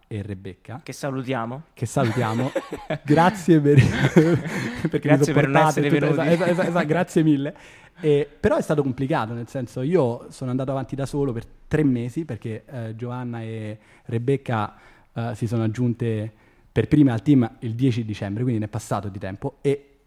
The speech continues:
Speaker 1: in tutto quel tempo, nel senso, io ho dovuto, io fa-, studio fisica, faccio tutt'altro,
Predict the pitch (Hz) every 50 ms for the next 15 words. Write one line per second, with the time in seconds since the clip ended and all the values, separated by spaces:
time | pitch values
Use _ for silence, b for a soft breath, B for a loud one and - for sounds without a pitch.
0 | _ _ 165 156 - 196 220 214 214 208 214 269 285 190 - 143 127 120 120 117
1 | 117 117 120 117 - 147 - 139 151 185 190 135 131 123 123 120 127 120 117 113
2 | 113 113 120 - - 156 - 127 120 - _ - - - - 113 107 101 - 151
3 | 143 113 113 113 104 113 - - 127 - 135 117 - - 117 107 110 - 113 110